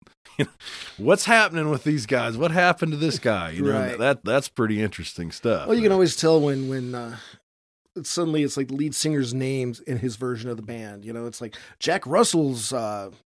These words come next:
Speaker 1: Great White.
Speaker 2: Great White. It's
Speaker 1: Mm-hmm.
Speaker 2: like, okay, well, what about the other guy's Great White? <laughs>
Speaker 1: Right.
Speaker 2: You know, 'cause I guess the Mark guy and him split off or whatever. So now you got these two versions. In fact, the company I worked for, we, we were hosting a trade show, and we actually hired Starship to come out and play, but it was Mickey's Starship.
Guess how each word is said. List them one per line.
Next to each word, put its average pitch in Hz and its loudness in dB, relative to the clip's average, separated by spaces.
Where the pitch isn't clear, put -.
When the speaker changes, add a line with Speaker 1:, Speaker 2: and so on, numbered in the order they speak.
Speaker 1:
Great 92 0
White. 80 -8
Speaker 2:
Great 139 -4
White. 117 -4
It's 80 -6
Speaker 1:
Mm-hmm. - -2
Speaker 2:
like, 131 -4
okay, 131 -4
well, 135 -4
what 139 0
about 139 0
the 151 0
other 185 4
guy's 117 -4
Great 110 -10
White? 101 -14
<laughs> - -6
Speaker 1:
Right. 190 2
Speaker 2:
You 175 8
know, 147 2
'cause 131 0
I 127 -4
guess 127 -8
the 131 -12
Mark 123 -10
guy 123 -10
and 117 -10
him 120 -12
split 127 -8
off 123 -8
or 123 -8
whatever. 120 -8
So - -8
now 127 -6
you 131 -4
got 135 -6
these 135 -10
two 135 -6
versions. 123 -6
In 135 -12
fact, 147 0
the - -14
company 170 0
I 143 2
worked 143 -4
for, 131 -4
we, 127 -6
we 143 -6
were 127 -6
hosting 123 -4
a 113 -8
trade 160 -6
show, 113 -6
and 117 -10
we 120 -6
actually 120 -8
hired 117 -10
Starship - -8
to - -20
come 107 -12
out 95 -12
and - -20
play, 104 -14
but 113 -8
it - -6
was 113 -10
Mickey's 143 -2
Starship. 92 -12